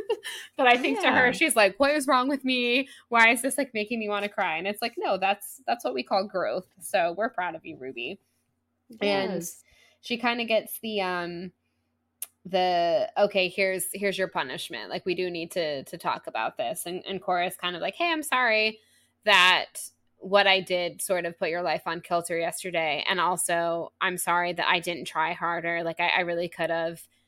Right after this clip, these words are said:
Speaker 1: And Ruby basically tells her, like, "No, you know, you did, you did everything you could have." Um, so she says, um, "I know a lot happened yesterday."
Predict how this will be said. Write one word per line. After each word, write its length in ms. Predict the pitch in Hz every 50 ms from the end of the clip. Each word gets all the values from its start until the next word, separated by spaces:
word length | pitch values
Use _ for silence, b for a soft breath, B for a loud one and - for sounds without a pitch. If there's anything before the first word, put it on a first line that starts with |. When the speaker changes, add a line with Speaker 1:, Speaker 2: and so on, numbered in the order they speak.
| _ _ _ -
Speaker 1:
And 580 | 214 190 180 175 175 175 175 175 175 175 170 -
Ruby 380 | 185 180 165 175 180 175 170 170 -
basically 420 | 180 175 170 - 190 - 185 175
tells 280 | 170 - 170 170 160 -
her, 140 | 170 165 156
like, 200 | 156 165 - -
"No, 360 | 196 185 180 175 175 175 175 175
you 140 | 180 180 170
know, 100 | 160 160
you 180 | 175 185 185
did, 380 | - 190 185 180 175 170 170 - _ _ _ _ 180 170
you 120 | 185 185
did 180 | 180 175 165 156
everything 520 | 165 160 170 180 180 - 165 170 170 170
you 100 | 175 180 175
could 200 | - 165 160 160
have." 400 | - 156 160 160 160 165 - - - _ _ _ _ _ _ - -
Um, 540 | 202 190 180 170 147 139 123 123 151 190 - _ _ _ _ _ _ _ _ _ _ _ _ _ _ _ - -
so 560 | - - - 202 190 185 180 185 180 175 175 185
she 180 | - - 196 185
says, 920 | 185 - - 190 175 170 175 170 170 165 160 160 160 170 165 - - - - _ _ _ _ _ _ _ _ _ -
um, 680 | 190 185 180 175 170 165 160 156 160 156 151 156 - - _ _ -
"I 60 | 208 196
know 120 | 202 202
a 20 | 196
lot 120 | 170 180
happened 280 | 220 240 240 233 226 214
yesterday." 640 | 214 208 208 - 214 208 202 196 196 196 190 180 151